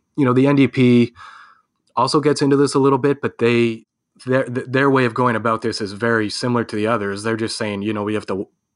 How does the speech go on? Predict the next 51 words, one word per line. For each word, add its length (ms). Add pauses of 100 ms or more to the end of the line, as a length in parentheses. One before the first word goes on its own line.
(140)
broaden 380
the 60
safety 340
net. 300 (640)
We 100
need 160
a 80 (220)
bigger, 280
more 160
expensive 440
pharmacare 540
program." 640 (500)
I 80
don't 160
think 160
anybody's 420
really 600 (180)
addressing 520
this. 200
And 160
if 140
you, 240
if 160
you 60
talk 260
to 80
people 240
who 120
understand 500
about 320 (220)
how 200
important 420
it 40
is 200
to 100
have 320 (200)
people 240
around 220
the 40
world 240
investing 420
in 60
Canada 560
and, 280
and 260 (120)
the 80
real 380
threat 440
there 160
is 200
of 120